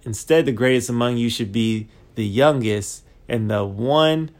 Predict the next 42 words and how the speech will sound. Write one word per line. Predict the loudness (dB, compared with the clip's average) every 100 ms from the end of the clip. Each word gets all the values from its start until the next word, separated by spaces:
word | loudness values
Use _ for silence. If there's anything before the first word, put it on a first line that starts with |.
| _ _ _
who | -6 -4 -2
rules | -2 2 2 0 -2 -8 -12 -8
like | -6 -4
the | -4
one | -4 -2 -2
who | -4
serves. | -4 -6 -6 -10 -14 -20 -20 _ _ _ _
For | -8 -6 -2
who | 4 6
is | 4
greater, | 2 0 2 2 -2 -6 -16 _ _
the | -8
one | -2 -2 0
who | 0
is | 2
at | 0
the | -2 -6
table | 0 0 0 -2 -4 -8 -20 _
or | -6 -4
the |
one | -2 -2 0
who | -2
serves? | -4 -4 -4 -6 -10 -18 -20 -20 _ _ _
Is | -4 -2
it | 0
not | 0 -2
the | -2
one | -2 -2
who | -2 -2
is | -2
at | -2
the | -4
table? | -4 -4 -2 -6 -8 -12 -20 _
But | -10 -4
I | 0 2
am | 2
among | 0 -2 -2 -2 -4
you | -4 -6 -6 -12 _ _ -8
as | -6 -4
one | -4 -2 -2
who | -4
serves. | -4 -4 -4 -8 -14 -20 -20